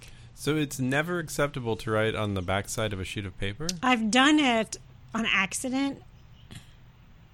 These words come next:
Speaker 2: or, like, I run out of paper, but for the most part, I know people do, and it's probably, it's a waste of paper, but it's, it's, yeah, I can't.
Speaker 1: Yeah.
Speaker 2: It's a weird thing. I have a lot, but you've, n-, I mean, I have a lot of weird ass shit.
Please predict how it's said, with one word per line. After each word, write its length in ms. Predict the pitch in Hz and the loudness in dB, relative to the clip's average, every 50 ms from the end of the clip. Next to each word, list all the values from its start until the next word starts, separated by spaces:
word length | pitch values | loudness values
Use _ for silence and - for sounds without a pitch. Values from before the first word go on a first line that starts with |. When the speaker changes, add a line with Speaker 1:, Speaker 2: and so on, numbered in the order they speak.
| - - - | -14 -6 -2
Speaker 2:
or, 80 | 226 | 0
like, 120 | 226 214 214 | 2 2 2
I 60 | 208 | 2
run 220 | 202 208 214 214 | 4 4 4 4
out 140 | 214 214 208 | 2 2 0
of 60 | 185 | 0
paper, 320 | 185 233 233 - 226 214 202 | 0 -2 0 0 0 0 0
but 180 | 220 226 - - - - - - | 0 -2 -4 -6 -14 -20 -20 -14
for 140 | - - 254 | -6 -2 2
the 80 | 247 262 | 2 4
most 280 | 269 254 254 240 - | 6 6 4 4 2
part, 360 | - 214 202 196 190 190 - - - - - - | 0 0 0 2 0 0 -4 -8 -14 -20 -6 0
I 100 | - 294 | 2 4
know 120 | 339 415 - | 4 4 4
people 240 | - 370 254 269 254 | 4 4 6 6 6
do, 180 | 233 254 233 | 6 6 6
and 160 | 214 190 180 | 6 4 2
it's 80 | 196 202 | 2 0
probably, 280 | - - 277 277 277 254 | 4 4 6 6 6 4
it's 100 | - 285 | 0 0
a 40 | |
waste 220 | 262 285 285 - - | 2 2 0 0 -2
of 80 | 262 | -2
paper, 340 | - 294 285 - - 151 - - - - - - - | -2 -2 -2 -2 -4 -6 -8 -8 -16 -20 -20 -12 -4
but 220 | - 247 240 214 - - - - - - - - - - - - - - - - - - - - | -2 0 0 0 -2 -8 -20 -20 -20 -20 -20 -20 -20 -20 -20 -20 -20 -20 -20 -20 -20 -12 -4 -2
it's, 260 | 254 233 - - - | -2 -2 -2 -6 -6
it's, 380 | - 247 - - - - - - - - - - - - - - - - | -6 -6 -6 -8 -14 -18 -18 -20 -20 -20 -20 -20 -20 -20 -20 -16 -8 -4
yeah, 160 | 240 226 196 | -2 0 0
I 80 | 190 175 | -2 -2
can't. 180 | - - - - - - - - - - - - - - - - - - - - - - - - - - - - - - - - | -6 -12 -20 -20 -20 -20 -20 -20 -20 -20 -20 -20 -20 -20 -20 -20 -20 -20 -20 -20 -20 -20 -20 -20 -20 -20 -20 -20 -20 -20 -14 -8
Speaker 1:
Yeah. 540 | - 120 117 123 135 139 123 107 95 92 90 - - - - - - - - - - - | -4 -2 -2 0 0 0 0 0 0 -2 -4 -6 -6 -6 -6 -6 -6 -10 -14 -14 -10 -8
Speaker 2:
It's 80 | - | -4
a 60 | 277 247 | -2 0
weird 320 | 214 208 190 190 180 - | 0 0 0 -2 -4 -6
thing. 180 | 190 185 190 - | -6 -6 -2 2
I 140 | 220 269 | 4 4
have 160 | 302 311 294 233 | 4 4 4 2
a 40 | |
lot, 200 | 202 196 196 - - - - - | 2 0 -2 -4 -8 -16 -14 -6
but 100 | - 339 | -4 0
you've, 200 | 320 370 370 294 | 2 4 4 4
n-, 80 | 269 262 | 4 2
I 140 | 254 214 247 | 2 2 2
mean, 160 | 247 262 254 | 2 2 2
I 20 | |
have 80 | 262 262 | 2 2
a 60 | 254 | 0
lot 140 | 208 175 175 | 0 0 0
of 60 | 165 | -2
weird 180 | 170 170 160 151 | -2 -2 -4 -4
ass 160 | 147 135 - | -4 -4 -4
shit. 240 | - 294 104 98 | -6 -6 -8 -12